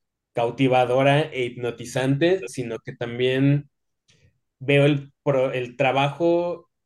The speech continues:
y, y el producto de gente apasionada por el cine, que sabían que no les iba a dejar, que no se iban a hacer millonarios de eso, que sabían que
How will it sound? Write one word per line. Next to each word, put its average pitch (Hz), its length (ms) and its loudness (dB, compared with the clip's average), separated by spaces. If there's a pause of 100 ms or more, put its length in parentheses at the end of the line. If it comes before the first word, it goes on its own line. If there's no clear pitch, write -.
(140)
y, 139 240 -20 (100)
y 135 220 -2
el 123 220 -6
producto 139 580 4
de 127 240 2
gente 143 380 0
apasionada 127 720 -4
por 123 120 -2
el 98 120 -10
cine, 113 340 -12 (720)
que 117 120 -4
sabían 156 760 2 (140)
que 123 160 -6
no 151 160 2
les 170 220 2
iba 170 140 2
a - 20 -2
dejar, 127 360 -4
que 131 80 -6
no 156 120 0
se 180 100 2
iban 139 140 2
a - 20 -6
hacer 139 180 0
millonarios 123 500 -2
de 107 140 -6
eso, 170 320 -10 (680)
que 120 80 -4
sabían 139 400 2
que 131 440 0